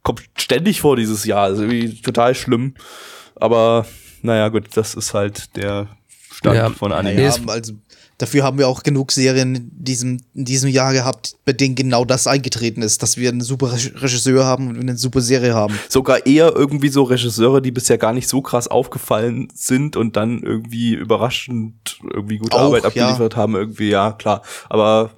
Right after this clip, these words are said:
Speaker 1: ja, okay, gut, wahrscheinlich ist es gar nicht so viel krasser als, als, als in anderen Jahren. Äh, und ich habe in anderen Jahren bloß gar nicht so drauf geachtet oder sowas, aber, ähm, irgendwie, ja,
Speaker 3: Ja,
Speaker 1: Was
Speaker 3: halt,
Speaker 1: auch
Speaker 3: halt
Speaker 1: immer.
Speaker 3: das, was, das, was sowieso vorher gesagt wurde. Es fehlt einfach die Zeit.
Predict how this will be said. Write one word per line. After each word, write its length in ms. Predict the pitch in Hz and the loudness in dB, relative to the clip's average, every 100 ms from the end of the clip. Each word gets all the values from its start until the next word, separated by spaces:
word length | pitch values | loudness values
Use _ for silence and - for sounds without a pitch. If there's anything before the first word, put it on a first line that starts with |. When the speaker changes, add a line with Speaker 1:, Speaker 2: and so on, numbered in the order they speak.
| _ _ | _ _
Speaker 1:
ja, 380 | 101 107 113 117 | 0 2 2 0
okay, 260 | 113 117 113 | -4 -2 -2
gut, 140 | 113 | 0
wahrscheinlich 380 | 113 113 139 120 | 0 0 -2 2
ist 100 | 131 | 2
es 120 | 113 | 2
gar 160 | 113 110 | 2 0
nicht 160 | 110 | 0
so 340 | - 113 113 107 | -2 0 0 -2
viel 260 | 107 104 | -4 -2
krasser 520 | 107 - 107 113 104 90 | -2 -2 0 4 4 4
als, 360 | 101 - - | 0 -4 -2
als, 380 | - 107 - - | 0 0 -4 -6
als 200 | - 104 | -6 0
in 60 | 98 | 0
anderen 280 | 113 117 | 2 2
Jahren. 400 | 107 107 104 107 107 - - - _ | 2 2 2 -2 -8 -20 -20 -20 _
Äh, 420 | - 101 101 101 101 - | 2 4 4 2 -2 -4
und 140 | 101 | -2
ich 80 | 104 | 0
habe 120 | 104 | 0
in 40 | |
anderen 220 | 82 107 104 | 0 2 2
Jahren 160 | 98 | 0
bloß 200 | 104 101 | 0 -2
gar 120 | 101 | 0
nicht 100 | 98 | 0
so 80 | 98 | -4
drauf 220 | - 101 | -2 -2
geachtet 400 | - - - 110 | 0 -2 -2 -4
oder 180 | 110 101 | 0 0
sowas, 280 | 98 98 95 | 0 -2 0
aber, 320 | 98 98 95 | 2 2 2
ähm, 380 | 95 95 98 98 - | 0 -2 -4 -4 2
irgendwie, 520 | 139 120 107 107 98 - _ - | 2 2 2 2 0 -8 _ -4
ja, 320 | 90 90 - _ - - - - - - _ - | -2 -2 -6 _ -20 -20 -20 -20 -20 -20 _ -2
Speaker 3:
Ja, 160 | 123 | 2
Speaker 1:
Was 60 | 120 | 2
Speaker 3:
halt, 80 | 147 | 2
Speaker 1:
auch 60 | |
Speaker 3:
halt 80 | 139 | 2
Speaker 1:
immer. 80 | 151 | 2
Speaker 3:
das, 200 | 156 - | 2 2
was, 580 | 160 - - - - - - - | 2 0 0 0 -2 -6 -12 -12
das, 320 | 147 151 - | 0 0 2
was 180 | 151 - | 0 0
sowieso 320 | 156 170 165 | 0 2 0
vorher 320 | 143 135 135 | 2 2 2
gesagt 340 | 127 127 120 123 | 2 0 -2 -4
wurde. 160 | 117 | -4
Es 120 | 117 | -4
fehlt 200 | - 135 | 0 -2
einfach 260 | 156 143 131 | 0 -4 -4
die 120 | 143 | -4
Zeit. 540 | - 131 139 127 - | 0 2 2 0 -10